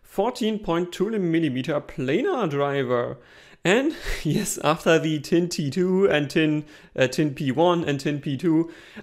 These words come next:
almost needed a desktop amp to be driven correctly,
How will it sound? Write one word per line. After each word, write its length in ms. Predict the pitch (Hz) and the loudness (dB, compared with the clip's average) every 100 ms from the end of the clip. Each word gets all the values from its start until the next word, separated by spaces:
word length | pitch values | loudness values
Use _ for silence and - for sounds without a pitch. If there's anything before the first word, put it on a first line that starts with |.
| - | 0
almost 400 | 170 220 185 - | 4 4 4 4
needed 220 | 170 151 | 2 2
a 60 | 143 | -2
desktop 580 | 123 180 - - 147 | 0 -2 -2 0 0
amp 220 | 139 147 147 | 2 0 0
to 100 | 143 | -4
be 80 | |
driven 260 | 131 143 151 | -2 -2 -2
correctly, 720 | 151 131 139 - 165 180 190 | 2 2 2 0 2 2 0